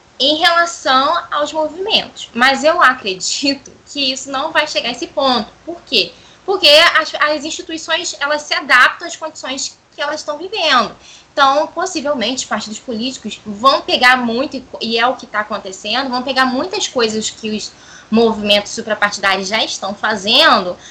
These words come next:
e vão inserir isso dentro de sua própria estrutura. Agora, como a sociedade vai responder isso, aí só futuramente.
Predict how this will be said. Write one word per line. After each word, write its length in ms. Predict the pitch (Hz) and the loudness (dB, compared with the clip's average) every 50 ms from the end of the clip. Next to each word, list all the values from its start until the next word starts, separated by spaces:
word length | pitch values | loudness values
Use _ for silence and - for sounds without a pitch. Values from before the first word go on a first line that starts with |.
| - - - | -14 -6 -4
e 100 | 349 330 | -2 2
vão 160 | 311 339 349 | 2 4 4
inserir 600 | 370 370 - - 370 359 330 320 320 302 254 262 | 2 2 2 2 2 4 4 4 4 6 4 4
isso 180 | 262 - 330 | 2 0 -4
dentro 280 | 269 233 262 277 277 - | 0 2 2 2 0 -2
de 60 | - | -8
sua 180 | - - 330 311 | -2 0 0 0
própria 260 | - - 240 240 269 | 2 0 -2 -2 -2
estrutura. 640 | 247 - - 339 349 - 359 311 254 185 175 165 - - - - - - - - | -6 -6 -6 -6 -6 -2 0 0 2 2 2 0 -2 -6 -16 -20 -18 -10 -2 2
Agora, 380 | - 403 240 285 220 202 208 | 2 4 6 6 6 6 4
como 520 | 208 - - - 311 302 349 403 440 453 427 | 2 -2 -2 2 4 4 4 4 0 0 -2
a 40 | |
sociedade 640 | 359 - 349 339 - 320 311 254 214 190 190 196 196 | -2 -4 -6 -6 -4 -4 -2 0 2 2 2 0 -4
vai 300 | 180 - 180 202 247 311 | -6 0 2 2 2 2
responder 580 | 302 311 302 - - - 269 240 233 214 185 190 | 0 -2 -4 -6 -8 -10 -8 -8 -6 -4 -2 0
isso, 680 | 190 185 180 190 220 262 302 - - - 233 180 - - - - - - - | 0 0 -2 -2 -4 -6 -6 -6 -6 -6 -6 -6 -8 -8 -16 -20 -20 -12 -2
aí 240 | 302 294 302 302 320 | 2 2 2 2 0
só 220 | 311 - - 320 320 | -2 2 2 2 2
futuramente. 1000 | - 381 370 - 392 403 427 466 508 427 269 208 180 170 - - - 180 175 | 2 -4 -6 -2 -2 -2 0 0 2 4 4 4 2 0 -6 -6 -6 -6 -8